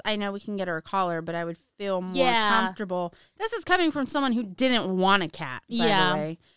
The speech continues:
Speaker 1: I would feel more comfortable if she was chipped,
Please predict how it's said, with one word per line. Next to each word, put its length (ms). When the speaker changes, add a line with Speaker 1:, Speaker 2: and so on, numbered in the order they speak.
Speaker 1:
I 80
would 120
feel 140
more 180
comfortable 500
if 80
she 160
was 240
chipped, 640